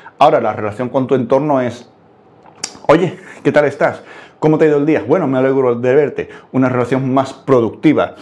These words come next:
Tu cerebro lee todo esto, desactiva el sistema nervioso parasimpático encargado de atacar, huir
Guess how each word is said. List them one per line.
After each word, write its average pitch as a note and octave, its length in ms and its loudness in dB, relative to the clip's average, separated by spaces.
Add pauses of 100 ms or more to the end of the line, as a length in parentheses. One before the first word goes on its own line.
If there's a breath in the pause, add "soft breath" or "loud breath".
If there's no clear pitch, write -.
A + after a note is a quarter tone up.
(380 loud breath)
Tu D#3+ 120 4
cerebro D3 400 2
lee A#2+ 280 0
todo D3 280 2
esto, E3 480 -2 (720)
desactiva D3 640 2
el A2+ 60 -2
sistema D3 380 -2
nervioso C#3+ 460 0
parasimpático A#2+ 800 0
encargado A2+ 440 0
de G2+ 80 -2
atacar, G#2+ 520 -2 (100)
huir B2+ 420 0